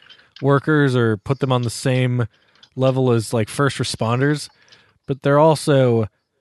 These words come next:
you know, some of them are only making ten dollars an hour, and that's ridiculous.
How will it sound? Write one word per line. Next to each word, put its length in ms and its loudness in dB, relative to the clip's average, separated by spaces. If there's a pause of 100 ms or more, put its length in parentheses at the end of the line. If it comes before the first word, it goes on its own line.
(140)
you 80 -6
know, 60 -2
some 240 0
of 60 0
them 120 0
are 140 2
only 260 2
making 300 0
ten 260 -4
dollars 340 0
an 80 -4
hour, 440 -4 (640)
and 80 -2
that's 180 -2
ridiculous. 800 -4